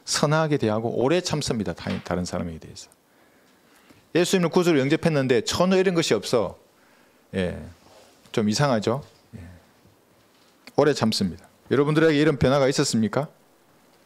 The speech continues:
아니면 또, 예, 제가 자주 주는 예화 중에 책상에 선을 이렇게 꺼놓고 초등학교 때처럼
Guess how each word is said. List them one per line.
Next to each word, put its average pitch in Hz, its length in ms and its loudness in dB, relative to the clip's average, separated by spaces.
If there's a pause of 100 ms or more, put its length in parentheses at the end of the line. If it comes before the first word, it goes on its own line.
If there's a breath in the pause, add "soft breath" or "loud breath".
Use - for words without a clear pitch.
(1160 loud breath)
아니면 160 340 2
또, 127 400 4
예, 120 240 2
제가 135 220 4
자주 156 240 4
주는 127 180 4
예화 117 180 4
중에 110 140 2
책상에 135 480 2
선을 160 280 2
이렇게 131 220 2
꺼놓고 110 680 0
초등학교 123 360 0
때처럼 104 440 -2